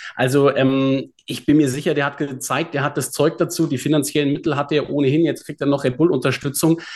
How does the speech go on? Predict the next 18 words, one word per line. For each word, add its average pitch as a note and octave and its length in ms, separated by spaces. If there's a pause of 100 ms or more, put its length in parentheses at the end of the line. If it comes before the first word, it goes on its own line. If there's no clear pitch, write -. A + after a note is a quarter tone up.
(120)
Also C3 220
ich C3+ 100
freue D3+ 300
mich, D#3+ 380
ähm, C3+ 260
tatsächlich D3+ 560
auf C3+ 180
die D3+ 120
Saison, C#3+ 540
ähm, C3+ 580
vierundzwanzig D#3 760
von C3+ 160
Tim C3+ 180
Tramnitz, D#3+ 640
ähm, C3+ 220
und C#3 240
Olli C3+ 180
Goethe. D#3+ 440